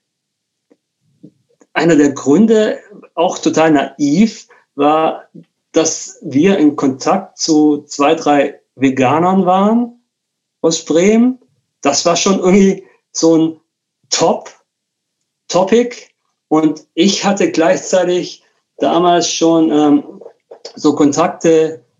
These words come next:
äh, Richtung der Wolfsburger.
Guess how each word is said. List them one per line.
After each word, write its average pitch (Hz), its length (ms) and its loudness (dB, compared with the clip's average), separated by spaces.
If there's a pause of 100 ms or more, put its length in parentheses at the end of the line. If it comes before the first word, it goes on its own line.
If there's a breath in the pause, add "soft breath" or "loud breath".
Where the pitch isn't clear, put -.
(520)
äh, 139 60 -4
Richtung 147 840 2 (100)
der 135 160 0
Wolfsburger. 127 960 -2